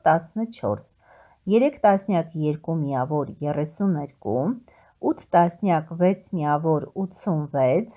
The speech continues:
չորս տասնյակ չորս միավոր, քառասուն չորս։ Կապույտ աղյուսակում պետք է կատարենք հակառակ գործողությունը։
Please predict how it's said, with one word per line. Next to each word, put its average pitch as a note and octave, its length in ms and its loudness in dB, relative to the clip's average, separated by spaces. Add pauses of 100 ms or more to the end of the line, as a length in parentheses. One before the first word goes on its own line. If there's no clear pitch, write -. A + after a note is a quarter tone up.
(120)
չորս C#4+ 400 2
տասնյակ E3+ 580 0
չորս C3+ 380 -4
միավոր, A3+ 500 2
քառասուն D3+ 640 -2
չորս։ - 480 -10 (880)
Կապույտ A#3 380 6
աղյուսակում A#3+ 600 4
պետք D#4+ 220 -2
է C#4+ 80 -2
կատարենք A3 560 2
հակառակ A3 540 4
գործողությունը։ C#3 840 -6